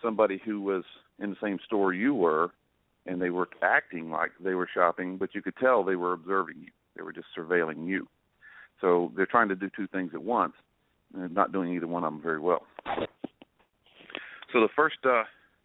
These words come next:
domain we looked at was kinesics. Second one we looked at was, uh, biometric clues. Biometrics are, are these honest signals that we talked about. They're autonomic responses.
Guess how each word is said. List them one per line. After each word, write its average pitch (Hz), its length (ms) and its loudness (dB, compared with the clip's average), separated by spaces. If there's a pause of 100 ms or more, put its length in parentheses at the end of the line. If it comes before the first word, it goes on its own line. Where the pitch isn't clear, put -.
(400)
domain 110 320 -4
we 104 120 -10
looked 104 180 -8
at 101 80 -8
was - 100 -16 (100)
kinesics. 120 400 -8 (800)
Second - 300 -4
one 104 140 -6
we 95 80 -6
looked 95 180 -6
at 95 180 -4
was, 92 260 -10 (800)
uh, 90 180 -6
biometric 107 680 2
clues. 78 260 -10 (1080)
Biometrics 120 580 0
are, 98 120 -8 (100)
are 95 120 -4
these 95 240 -10
honest 104 340 -4
signals 87 340 -6
that 80 120 -10
we 85 80 -8
talked 85 280 -2
about. 80 240 0
They're 85 180 -6
autonomic 110 580 4
responses. 92 580 -4